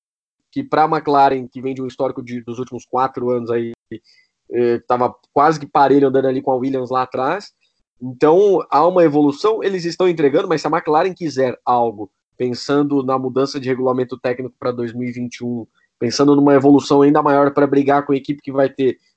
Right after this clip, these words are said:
Verstappen, eh, o Leclerc se provando um piloto que vai brigar por título no futuro, o próprio Hamilton que deve correr por, por mais alguns anos.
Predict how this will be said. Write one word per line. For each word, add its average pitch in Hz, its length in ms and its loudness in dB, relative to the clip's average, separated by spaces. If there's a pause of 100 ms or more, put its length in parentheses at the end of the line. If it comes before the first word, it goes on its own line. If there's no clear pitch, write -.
(140)
Verstappen, 139 960 2 (380)
eh, 127 280 2
o 139 120 -2
Leclerc 147 580 2
se 143 120 -16
provando 147 520 0
um 143 80 -4
piloto 151 1000 0
que 147 120 -8
vai 147 280 0
brigar 147 360 -2
por 147 140 -8
título 147 300 -6
no 143 140 -4
futuro, 135 580 -12 (240)
o 120 120 -12
próprio 156 380 -4
Hamilton 151 500 -4
que 151 100 -18
deve 147 200 -4
correr 151 260 -4
por, 147 360 -8
por 143 160 -8
mais 143 260 -2
alguns 143 360 -6
anos. 123 340 -6